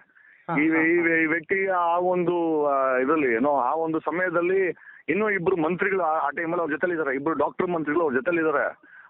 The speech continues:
Speaker 2: ಅವ್ರ
Speaker 1: ಹ್ಮ್, ಹ್ಮ್.
Speaker 2: ಸಂಭಾಷಣೆಯಲ್ಲಿ ಗೊತ್ತಾಗುತ್ತೆ. ಸರ್, ಆಕೆಗೆ ಮೊನ್ನೆ ಕೇಳಿದ್ರೆ ಈಕೆ ರಾಯ್ಸ್ ರಾಯ್ಸ್ ಕೇಳ್ತಾಳೆ, ಎಲ್ಲಿಂದ ತಂದ್ಕೊಡೋದು, ಆ, ಅಂದ್ರೆ ಏನೋ ಮಾಡಪ್ಪ ಅಂತ ಇವ್ರು ಹೇಳ್ತಾರೆ. ಓಕೆ, so
Speaker 1: ಹ್ಮ್,
Speaker 2: ಈ
Speaker 1: ಹ್ಮ್.
Speaker 2: ಸಂಭಾಷಣೆಗಳು ಏನ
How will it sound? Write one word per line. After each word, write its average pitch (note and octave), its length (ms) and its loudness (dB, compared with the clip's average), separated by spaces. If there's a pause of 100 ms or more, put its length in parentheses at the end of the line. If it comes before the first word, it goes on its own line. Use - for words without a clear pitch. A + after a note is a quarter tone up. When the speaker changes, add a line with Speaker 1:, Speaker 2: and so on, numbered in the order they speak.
Speaker 2:
ಅವ್ರ F3 180 0
Speaker 1:
ಹ್ಮ್, F3 80 0
ಹ್ಮ್. D#3 100 0
Speaker 2:
ಸಂಭಾಷಣೆಯಲ್ಲಿ F#3+ 420 -2
ಗೊತ್ತಾಗುತ್ತೆ. E3+ 640 -2 (500)
ಸರ್, D#3 120 -2
ಆಕೆಗೆ F#3 420 0
ಮೊನ್ನೆ F3+ 260 -2
ಕೇಳಿದ್ರೆ F#3+ 360 -2
ಈಕೆ F#3 200 -2
ರಾಯ್ಸ್ F3 320 0
ರಾಯ್ಸ್ F#3 240 -2
ಕೇಳ್ತಾಳೆ, F3+ 400 -2
ಎಲ್ಲಿಂದ F#3 240 -2
ತಂದ್ಕೊಡೋದು, F3+ 680 -2 (360)
ಆ, D3+ 200 0
ಅಂದ್ರೆ D#3 220 -2
ಏನೋ G#3+ 220 0
ಮಾಡಪ್ಪ G3 420 -2
ಅಂತ G#3 120 -6
ಇವ್ರು G3 240 -4
ಹೇಳ್ತಾರೆ. E3+ 680 -8 (200)
ಓಕೆ, B2 560 -4 (280)
so F#3 80 0
Speaker 1:
ಹ್ಮ್, F3 80 2
Speaker 2:
ಈ F3+ 120 0
Speaker 1:
ಹ್ಮ್. F3+ 160 -2
Speaker 2:
ಸಂಭಾಷಣೆಗಳು G#3+ 720 -2
ಏನ G#3 160 0